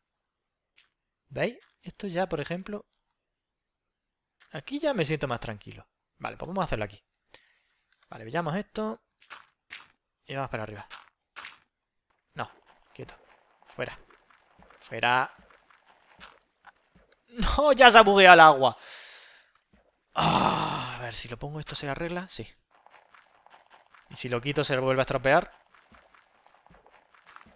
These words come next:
Vale, parece que se ha quedado medio bien. Vale, pues venga, vamos para arriba a hacer nuestro faro. A ver, además de paso, pues podemos aprovechar... No sé cuánto puede subir, ¿eh?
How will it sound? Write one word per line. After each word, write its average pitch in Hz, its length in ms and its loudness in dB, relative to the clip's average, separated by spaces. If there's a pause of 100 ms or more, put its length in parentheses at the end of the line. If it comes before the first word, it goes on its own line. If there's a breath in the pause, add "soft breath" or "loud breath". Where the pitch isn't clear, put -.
(1200)
Vale, 135 320 -20
parece 165 300 -16
que 143 100 -8
se 127 160 -6
ha 117 100 -4
quedado 113 200 -4
medio 110 200 -8
bien. 107 140 -16 (1500 loud breath)
Vale, 160 160 4
pues 165 100 2
venga, 175 160 6
vamos 175 180 2
para 147 160 2
arriba 131 180 0
a - 20 4
hacer 127 140 -4
nuestro 120 240 -8
faro. 110 260 -6 (2500 loud breath)
A 139 200 -10
ver, 143 280 -2 (240 loud breath)
además 180 260 8
de 202 100 6
paso, 208 220 4
pues 190 160 0
podemos 156 280 2
aprovechar... 151 640 4
No 139 120 -6
sé 277 120 -8
cuánto 131 260 -4
puede 113 160 -2
subir, 113 380 -6
¿eh? 165 100 -14